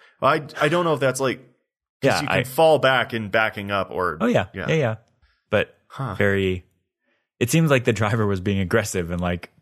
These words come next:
Speaker 2: gunning the engine and, like, inching forwards.
Speaker 1: Yeah. And so, snow, it, it brings out the worst in us.
Speaker 2: <laughs> They say that heat is bad for the temper, but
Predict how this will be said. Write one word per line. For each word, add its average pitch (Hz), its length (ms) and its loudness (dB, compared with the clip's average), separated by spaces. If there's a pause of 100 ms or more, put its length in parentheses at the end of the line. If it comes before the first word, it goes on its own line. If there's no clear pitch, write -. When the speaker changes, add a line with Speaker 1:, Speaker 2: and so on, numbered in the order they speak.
(180)
Speaker 2:
gunning 101 500 -2 (200)
the 90 140 -2
engine 95 320 0
and, 90 180 -2
like, 90 200 -4
inching 95 300 -2
forwards. 90 580 -4 (560)
Speaker 1:
Yeah. 98 300 -4 (580)
And 101 180 -12
so, 113 400 -2 (480)
snow, 143 600 -2 (420)
it, 117 400 -4 (240)
it 117 160 -6
brings 127 320 -4
out 123 200 -2
the 120 100 -2
worst 117 380 -4
in 90 100 -8
us. 85 340 -8 (260)
Speaker 2:
<laughs> - 140 0 (1500)
They 143 80 4
say 180 160 2
that 143 140 0
heat - 240 -2
is 92 100 -4
bad 92 240 -2
for - 80 -14
the 87 100 -8
temper, 85 360 -4
but 80 280 -6